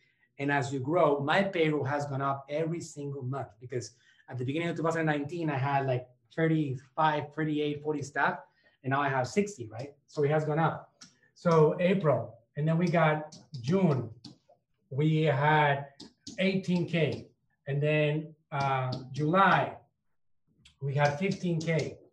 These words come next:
in payroll. Let's keep going over here. Uh, August, we had fifteen, okay? And then,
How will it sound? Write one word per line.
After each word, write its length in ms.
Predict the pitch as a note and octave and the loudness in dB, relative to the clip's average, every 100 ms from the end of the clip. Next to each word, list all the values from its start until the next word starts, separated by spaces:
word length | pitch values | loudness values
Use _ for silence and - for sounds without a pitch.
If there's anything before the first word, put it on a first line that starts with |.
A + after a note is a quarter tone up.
| - - _ _ | -20 -20 _ _
in 120 | C#3+ | -2
payroll. 520 | C3+ E3+ D#3 - - _ _ - | 4 4 4 0 -6 _ _ -8
Let's 140 | C#3+ | -6
keep 120 | D#3+ | -4
going 160 | E3 E3+ | -2 4
over 140 | D#3+ | 6
here. 480 | D#3+ F3+ G3 G#3 - _ _ - | 8 8 6 4 -2 _ _ -6
Uh, 240 | C#3 D3 - | 0 0 2
August, 800 | E3 F#3+ G#3+ A3+ - - - - _ - - - | 4 6 6 4 0 -10 -20 -20 _ -20 -20 -6
we 140 | C3+ D#3+ | 0 4
had 460 | D3+ D3+ C#3+ - | 6 6 4 2
fifteen, 640 | G3 G3 - G3+ F#3 B2+ A2 - _ _ - - _ _ - | 2 2 2 4 4 4 -4 -14 _ _ -20 -20 _ _ -6
okay? 440 | B2+ D3+ D#3+ F3 D#3 | 0 2 2 2 -2
And 160 | D3+ | -2
then, 600 | D3+ D3+ D3 D3 C#3+ C#3+ | -2 0 0 2 0 -2